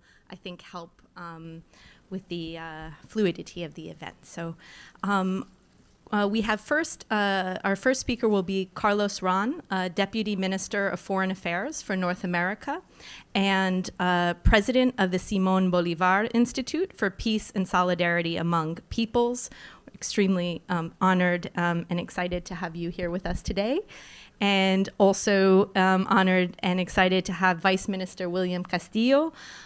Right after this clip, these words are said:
um, uh, Vice Minister of Anti-Blockade Policies and head of the Anti-Blockade Observatory in Caracas. Um, we had the opportunity, um, to meet with both Carlos and William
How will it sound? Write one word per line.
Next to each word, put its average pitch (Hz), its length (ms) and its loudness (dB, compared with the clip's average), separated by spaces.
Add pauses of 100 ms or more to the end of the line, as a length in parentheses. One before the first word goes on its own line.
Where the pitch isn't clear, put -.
(160)
um, 185 720 2 (120)
uh, 175 360 2
Vice 196 260 4
Minister 190 600 2
of 175 140 0
Anti-Blockade 185 840 -2
Policies 240 640 -2
and 180 160 -2
head 190 180 0
of 180 120 0
the 175 140 -4
Anti-Blockade 175 960 0 (240)
Observatory 180 800 0
in 170 160 -8
Caracas. 170 840 -4 (600)
Um, 214 240 4
we 277 120 4
had 330 200 0
the 240 100 2
opportunity, 214 1040 4
um, 175 460 2
to - 160 2
meet 220 480 6
with 185 240 0
both 208 280 2
Carlos 180 580 0
and 190 220 2
William 175 500 2